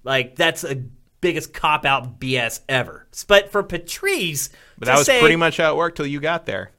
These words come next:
Speaker 1: Really? That's the way it was at Tech T V before I got
Speaker 2: For a
Speaker 1: there?
Speaker 2: couple of things, yeah.
Speaker 1: Really?
Speaker 2: Like, that, like, Shenmue, uh, was it Shenmue? It was some R P G. Not Shenmue, um, uh, Suikoden.
Speaker 1: Well,
Speaker 2: But
Speaker 1: see,
Speaker 2: no,
Speaker 1: I
Speaker 2: I,
Speaker 1: already
Speaker 2: I
Speaker 1: had
Speaker 2: reviewed Suikoden three and I did finish, I mean, my, one of the first reviews I ever did there was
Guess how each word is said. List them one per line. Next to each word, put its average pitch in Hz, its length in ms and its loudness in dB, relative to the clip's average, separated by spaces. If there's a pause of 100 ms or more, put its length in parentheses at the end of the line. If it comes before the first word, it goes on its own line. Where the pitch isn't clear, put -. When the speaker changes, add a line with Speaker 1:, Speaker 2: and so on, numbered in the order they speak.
(260)
Speaker 1:
Really? 151 600 4 (100)
That's 143 200 0
the 175 60 -6
way 156 160 6
it 147 120 2
was 147 340 4
at 139 120 -6
Tech 151 200 0
T 147 120 -4
V 143 140 -4
before 156 260 -4
I 139 60 0
got 131 140 0
Speaker 2:
For 139 60 2
a - 40 -12
Speaker 1:
there? 147 100 4
Speaker 2:
couple 165 180 2
of 123 120 0
things, 104 240 -8
yeah. 120 60 -4
Speaker 1:
Really? 135 440 4
Speaker 2:
Like, 147 160 4
that, 139 60 -4
like, 131 120 -2
Shenmue, 131 640 -2
uh, 117 40 -6
was 131 180 -6
it 127 100 -8
Shenmue? 285 460 -10
It 165 40 -6
was 196 200 -2
some 240 220 -2
R 196 140 2
P 185 180 -12
G. 113 560 -10
Not 147 160 -6
Shenmue, 98 540 -12
um, 107 240 -14 (100)
uh, 113 200 -8
Suikoden. 104 560 -10
Speaker 1:
Well, - 0 - (260)
Speaker 2:
But 160 100 -6
Speaker 1:
see, 285 120 2
Speaker 2:
no, 160 60 6
Speaker 1:
I 156 120 10
Speaker 2:
I, 339 40 8
Speaker 1:
already 339 160 8
Speaker 2:
I 202 60 10
Speaker 1:
had 220 120 12
Speaker 2:
reviewed 202 280 0
Suikoden 139 460 -4
three 143 160 -4
and 131 100 -2
I 139 60 -2
did 135 200 -4
finish, 120 200 -8
I 131 80 -2
mean, 139 260 -6 (320)
my, 175 140 2
one 202 160 0
of 226 100 2
the 160 60 -2
first 196 300 -6
reviews 165 260 -4
I 160 80 0
ever 147 140 0
did 160 200 -6
there 139 160 2
was 120 200 -4